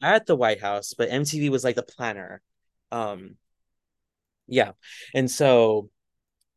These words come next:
yeah, like, we met tons of people from the White House, tons of people from M T V, tons of people from all the different mental health organizations that were partnered.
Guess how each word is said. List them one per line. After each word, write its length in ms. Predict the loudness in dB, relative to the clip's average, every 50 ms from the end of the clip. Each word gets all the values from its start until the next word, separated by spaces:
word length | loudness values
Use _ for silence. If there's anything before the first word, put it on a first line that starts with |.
| _ _ -20
yeah, 440 | -18 -12 -8 -2 0 2 4 4 4
like, 160 | 2 0 0
we 80 | 0 0
met 200 | 0 0 -2 -4
tons 220 | -6 -8 -10 -6
of 40 | -4
people 100 | -4 -4
from 100 | -2 -2
the 80 | -2 0
White 160 | 0 -2 -2
House, 240 | -2 -2 -4 -4 -4
tons 240 | -6 -8 -8 -6
of 60 | -8 -8
people 180 | -6 -6 -4
from 220 | -4 -4 -6 -6 -6
M 120 | -6 -6
T 140 | -6 -6 -6
V, 220 | -4 -4 -6 -6
tons 260 | -6 -6 -8 -8 -8
of 60 | -8 -8
people 180 | -6 -6 -6
from 160 | -4 -6 -8 -4
all 280 | -2 0 0 2 2
the 80 | 0 0
different 280 | -2 -4 -4 -4 -6 -8
mental 220 | -8 -8 -8 -6
health 220 | -4 -2 -4 -2
organizations 720 | -2 -4 -4 -2 -4 -4 -2 -2 -4 -4 -4 -6 -6 -4
that 100 | -4 -4
were 80 | -4 -4
partnered. 560 | -6 -8 -8 -8 -4 -2 -2 0 -2 -2 -6